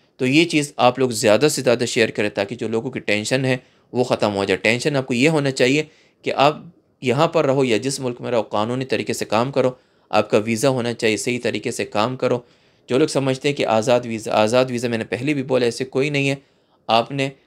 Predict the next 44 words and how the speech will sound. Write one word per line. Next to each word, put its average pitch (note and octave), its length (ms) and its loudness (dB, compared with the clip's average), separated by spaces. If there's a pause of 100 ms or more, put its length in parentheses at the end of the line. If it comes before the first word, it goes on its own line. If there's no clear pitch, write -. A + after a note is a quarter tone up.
(140)
कानूनी B2 340 0
तरीके G#2 320 -2
के G2 100 -6
साथ - 340 0
काम F2+ 240 -4
करना F2 300 -8
है। F2 100 -8 (420)
तो A#2+ 80 -4
उसके C#3+ 300 -2
लिए D#3+ 100 6
आपने C#3+ 200 0
क्या C#3 160 0
करना C3 180 -4
है, A#2 60 -4
अगर A2 100 0
अपने B2+ 180 -4
अरबाब A2+ 320 0
के B2 60 -8
साथ G#2+ 240 -2
नहीं A#2 240 -2
हो, B2+ 80 -2
पूरे A2+ 220 -4
दुनिया A2+ 300 -2
में C3+ 100 -2
से B2 120 -2
होता G#2+ 180 0
है, G#2 40 0
अगर G#2 120 0
अपने A#2+ 240 -4
कंपनी A#2 340 -4
के D#3 60 -12
साथ C#3 140 0
नहीं C#3+ 140 -2
हो, C3+ 80 0
बाहर A#2 260 2
काम C#3+ 220 0
कर C#3 140 0
रहे D#3 100 2
हो, D#3+ 80 -8 (360)
उनसे D3+ 320 -4 (100)
एग्रीमेंट, B2 560 0 (280)
अ, G#2+ 140 2
जो G2+ 160 -4
है C#3 200 0